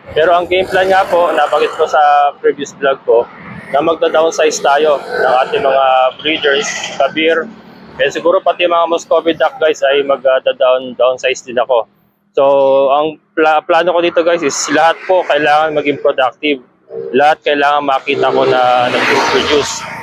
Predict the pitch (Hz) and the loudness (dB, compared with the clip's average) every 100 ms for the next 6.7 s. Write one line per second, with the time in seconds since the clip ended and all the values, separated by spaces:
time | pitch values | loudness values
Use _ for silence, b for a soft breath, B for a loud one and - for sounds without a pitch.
0 | - - 147 185 180 196 208 196 202 196 | -16 -4 -2 0 -2 0 -2 -2 -2 0
1 | 202 190 - 180 175 170 165 170 139 135 | 0 0 0 2 2 2 2 0 0 -2
2 | - - 147 151 160 131 - 135 160 170 | -4 -4 0 0 0 0 -2 -2 0 0
3 | 160 - _ _ _ - - 170 - 175 | -2 -8 _ _ _ -6 0 0 0 0
4 | 175 180 185 180 175 165 175 165 156 156 | 0 2 0 2 0 0 0 0 0 0
5 | 165 160 117 - - - 139 139 151 120 | 2 0 -2 -8 -20 -2 -2 0 2 2
6 | - _ _ _ _ 131 143 | -2 _ _ _ _ -2 0